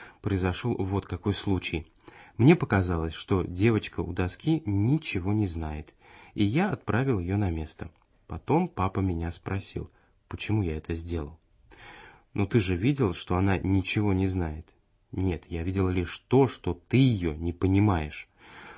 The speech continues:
Но вдруг кто-то из детей её понимал. Сначала мне не верилось, что это может быть правдой, но когда я при ближайшей возможности это проверил, оказалось,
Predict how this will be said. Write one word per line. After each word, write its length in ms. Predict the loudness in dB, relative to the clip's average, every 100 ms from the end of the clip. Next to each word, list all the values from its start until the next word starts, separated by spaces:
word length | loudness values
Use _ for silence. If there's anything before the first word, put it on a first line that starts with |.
| -2
Но 160 | 4 4
вдруг 420 | 4 4 4 0
кто-то 300 | 0 2 4
из 160 | 2 2
детей 360 | -4 2 4
её 260 | 4 4 2
понимал. 600 | 6 8 8 8 4 -6 _ _ _ _ _ -20 -20 -20 -20 -10
Сначала 520 | 0 2 6 6 6
мне 320 | 6 6 4
не 180 | 4 4
верилось, 440 | 6 6 4 0
что 180 | -2 0
это 240 | 0 4 4
может 340 | 4 2 0
быть 220 | -2 2
правдой, 480 | 4 6 4 0 -4 _ -6
но 260 | -2 -2
когда 380 | 0 -2 0 0
я 160 | 0 0
при 220 | 0 0
ближайшей 680 | 0 0 2 0 -2 -4 -2
возможности 640 | 0 0 -2 -2 -6 -8
это 280 | -8 -6 -6
проверил, 480 | -4 0 2 0 -2
оказалось, 720 | -6 -4 -4 -2 -2 -4 -10